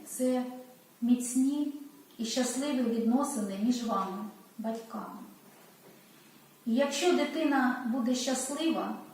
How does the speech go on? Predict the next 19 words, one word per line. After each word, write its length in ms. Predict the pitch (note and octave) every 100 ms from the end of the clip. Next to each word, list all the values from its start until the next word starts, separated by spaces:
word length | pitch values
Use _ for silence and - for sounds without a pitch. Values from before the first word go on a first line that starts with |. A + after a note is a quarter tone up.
| - - -
то 80 | D#4+
і 100 | E4
батьки 540 | C4 B3 - - F#3+ - - -
будуть 440 | G#3+ G#3 G#3+ -
щасливі. 680 | - G#3 - G#3+ G3+ F#3+ G#3+ - - - - - - - - - - - - - - - - - - - - -
А 60 | A3
на 140 | A3+
сьогодні 460 | A#3 B3 A3+ G3+ G#3
у 40 | A3
мене 300 | A3+ A3+ G3+
все. 360 | - - B3 C4+ - - - - - - - -
Бережіть 680 | B3 C#4+ A#3+ G#3 F#3 F#3+ - - -
своїх 360 | A3 G#3+ G#3
дітей, 520 | G3 G#3 G#3+ A#3 A#3 - -
бережіть 580 | A3 A3+ A3 A3+ A3+ -
себе, 400 | G#3 G#3 G#3+ B3 - - - - - - - - -
бережіть 680 | A3 A#3 A#3+ A#3+ C#4 - - - - - - - -
своїх 480 | - A#3 A3+ A3 A#3
рідних. 420 | B3+ A#3 G#3+